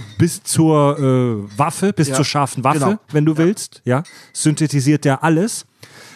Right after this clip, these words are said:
Speaker 1: Aber der macht, der Syn-, der Replikator kann ja nicht den Energieerhaltungssatz aushebeln. Und das sehen wir auch in Star Trek, dass,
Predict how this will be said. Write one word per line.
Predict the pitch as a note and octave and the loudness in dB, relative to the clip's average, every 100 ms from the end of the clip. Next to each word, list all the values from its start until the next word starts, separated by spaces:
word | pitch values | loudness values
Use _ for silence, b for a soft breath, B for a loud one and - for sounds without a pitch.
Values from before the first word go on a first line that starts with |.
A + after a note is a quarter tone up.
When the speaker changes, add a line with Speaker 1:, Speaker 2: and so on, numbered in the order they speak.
| B | B
Speaker 1:
Aber | C#3+ C#3 | 0 2
der | C#3+ | 2
macht, | D3 F3+ - - - | 2 -2 -6 -20 -2
der | D#3+ D#3 | 2 2
Syn-, | C3 D#3 C#3+ - | 4 2 0 0
der | D#3 C#3+ C3+ | 2 2 2
Replikator | E3+ F3 D#3 D3+ E3+ G3 G#3 B B B B B | 0 0 0 -2 0 2 2 B B B B B
kann | - F3+ | -2 2
ja | F3+ | 4
nicht | F3+ - | 2 2
den | F3+ | 0
Energieerhaltungssatz | E3 D3+ D3+ E3+ B2 B2+ B2+ - A#2 - | 2 0 0 0 0 0 0 -2 -4 -2
aushebeln. | C3 A2 - A2 G2+ G#2 G#2 | -2 -2 -2 -2 0 -2 0
Und | B2 A2+ | 0 0
das | C3 | 0
sehen | D#3 E3+ | 2 2
wir | D#3 | 2
auch | C3 A#2 | 0 0
in | A#2 | -2
Star | - C3 | -2 -2
Trek, | - D#3+ C3+ | -2 -4 -2
dass, | B2+ | -4